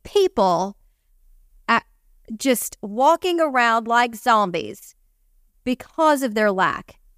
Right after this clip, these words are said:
in their spiritual walk, because of their lack. And I can't, there's more to get into this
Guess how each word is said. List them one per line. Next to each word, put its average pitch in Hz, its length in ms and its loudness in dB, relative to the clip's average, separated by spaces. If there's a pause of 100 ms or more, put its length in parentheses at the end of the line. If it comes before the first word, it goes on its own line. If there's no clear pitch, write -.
(240)
in 285 220 2
their 233 140 2
spiritual 175 600 -4
walk, - 400 -6 (480)
because 330 500 0
of 247 140 0
their 185 200 -2
lack. - 420 -6 (420)
And 240 200 0
I 285 200 0
can't, 285 380 -2 (220)
there's 240 280 -2
more 262 180 0
to 269 80 -2
get 247 160 0
into 269 280 -2
this 269 520 -4